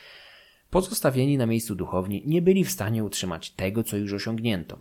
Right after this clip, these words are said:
nie wspominając nawet o możliwościach dalszego kontynuowania misji. Kronikarze donoszą o tendencjach synkretystycznych. Na przykład w szczecińskim kościele poświęconym świętemu Wojciechowi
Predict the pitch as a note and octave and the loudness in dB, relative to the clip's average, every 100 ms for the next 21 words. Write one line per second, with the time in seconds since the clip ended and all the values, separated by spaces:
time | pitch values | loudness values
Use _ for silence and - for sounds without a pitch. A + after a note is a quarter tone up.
0 | - C#3+ D#3 - - C3 F#2+ G2+ A2+ A#2+ | -10 -6 -6 -6 -4 -2 -2 -4 -6 -8
1 | - A2 F#2 E2 G2 A2 C3 C3 B2+ A#2 | -12 -10 -8 -6 -6 -6 -2 0 0 -2
2 | G2 G2 - C3 D#3 E3 - F3 C#3 G#2+ | -4 -6 -6 -4 0 0 2 2 2 0
3 | F2+ E2+ F2+ F2 G2 F#2 F#2+ C3+ C3 - | -4 -8 -10 -8 -8 -6 -2 0 0 -4
4 | - - _ - - _ - - _ - | -12 -18 _ -20 -20 _ -20 -20 _ -2
5 | D#3 F#3+ G3 A3+ G3+ C#3 B2+ B2 G2 F#2+ | 2 2 4 4 4 4 2 0 -2 -2
6 | G2 F#2+ F#2+ F#2 F2+ - - - F3+ F#3+ | -2 -2 -2 -4 -6 -8 -6 0 0 2
7 | D3+ D3 B2+ - - - - - - - | 0 -2 -4 -8 -10 -14 -16 -18 -20 -6
8 | D#3+ G3 G#3+ - - - - - - C3 | 0 2 2 -2 -2 -10 -12 -8 -4 -2
9 | B2+ G3+ A3 - F3+ D3 - - F2 F#2+ | 0 2 2 0 -2 0 -4 -4 -4 -4
10 | A2+ - G#2+ G#2+ G#2+ G2+ - G#2+ G2 F#2 | -4 -4 -4 -4 -4 -4 -4 -4 -4 -2
11 | E3 G3+ D#3+ C#3+ - - F2+ A#2 | 2 4 4 4 0 -4 -4 -4